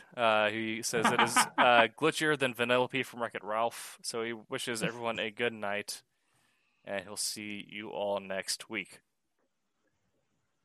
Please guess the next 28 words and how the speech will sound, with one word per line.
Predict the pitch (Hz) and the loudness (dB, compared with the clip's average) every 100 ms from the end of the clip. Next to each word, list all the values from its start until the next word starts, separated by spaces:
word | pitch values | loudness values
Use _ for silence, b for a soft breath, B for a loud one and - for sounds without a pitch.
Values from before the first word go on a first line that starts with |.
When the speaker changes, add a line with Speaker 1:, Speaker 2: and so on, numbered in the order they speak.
| _ _ - - | _ _ -20 -20
Speaker 1:
All | - | -18
right, | 87 80 | -14 -10
so | 95 | -6
anyone, | 151 175 185 175 - - | -2 0 0 -2 -6 0
uh, | 135 156 160 160 127 | 4 6 8 6 4
<laughs> | 131 - - - - - - - | 0 -2 -6 -8 -10 -12 -10 -6
you | 160 | 6
wanna | 185 165 | 6 6
go | |
down | 160 151 | 2 2
that | 113 190 | 6 6
train? | 165 156 | 6 4
Anyone | 135 143 | 2 2
have | 143 | 0
any | 135 | 0
food | 123 - 117 | -4 0 4
options | 120 120 139 123 | 6 4 -2 -10
from | 131 | -12
twenty | - 131 131 | -8 -6 -6
twenty? | - 131 139 - _ _ _ _ _ _ _ _ | -8 -8 -8 -14 _ _ _ _ _ _ _ _
Anyone | 110 117 | -8 -6
experience | 113 - 117 117 | -6 -6 -4 -4
anything? | 123 - 113 110 _ | -8 -10 -14 -16 _
Any, | 143 151 | 0 6
any | 165 165 | 6 6
new | 160 156 | 4 4
order | 147 151 151 | 4 6 4
ins | 131 131 160 - - - | 4 0 -2 -4 -4 -6